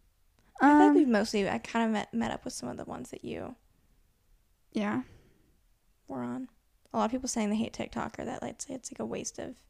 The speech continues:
Speaker 1: an app or it's addictive. And
Speaker 2: Hey,
Speaker 1: you're
Speaker 2: you guys can think that, but what I don't want you to say is that you're then on Instagram Reels, like, scrolling through. Like, if you do that, you're no better than the rest of us.
Speaker 1: Mm-hmm.
Speaker 2: Um, someone said Vine's better than TikTok.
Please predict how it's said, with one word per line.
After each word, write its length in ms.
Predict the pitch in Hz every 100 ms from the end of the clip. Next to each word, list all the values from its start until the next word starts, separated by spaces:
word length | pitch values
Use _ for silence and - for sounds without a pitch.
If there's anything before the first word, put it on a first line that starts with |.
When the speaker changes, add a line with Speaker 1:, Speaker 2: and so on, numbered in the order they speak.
| _ _ _ _ _ -
Speaker 1:
an 140 | 220
app 280 | 160 175 220
or 60 |
it's 160 | - -
addictive. 420 | 226 - - -
And 120 | -
Speaker 2:
Hey, 160 | 262 196
Speaker 1:
you're 80 | 196
Speaker 2:
you 80 | 285
guys 160 | 370
can 180 | - 262
think 220 | 233 233
that, 320 | 262 262 - -
but 100 | 226
what 120 | 220
I 80 | 220
don't 180 | 269
want 180 | 302 311
you 120 | 277
to 80 | 262
say 500 | 262 - 285 226 202
is 80 | 226
that 120 | 208
you're 100 | 214
then 140 | 220 220
on 100 | 208
Instagram 520 | 202 - 220 202 196
Reels, 280 | 190 156 202
like, 160 | 110
scrolling 580 | - - - 202 180 139
through. 440 | - 180 104 107 147
Like, 280 | 226 226 - _ _ _ _ _ _ _ -
if 120 | 226
you 100 | 220
do 100 | 254
that, 340 | 311 285 262 - - _ _ _
you're 100 | 220
no 160 | 208 226
better 220 | 240 254
than 100 | 254
the 60 | 254
rest 220 | 226 233
of 60 | 214
us. 340 | 156 254 - - - - _ _ _
Speaker 1:
Mm-hmm. 360 | 247 233 226 220 226 - - _ _ _ _ _ _ _ _ _ _ _ -
Speaker 2:
Um, 320 | 277 294 302 294
someone 220 | 277 254
said 220 | 254 233
Vine's 300 | 214 220 233
better 180 | 220 214
than 140 | 220
TikTok. 380 | 226 226 240 233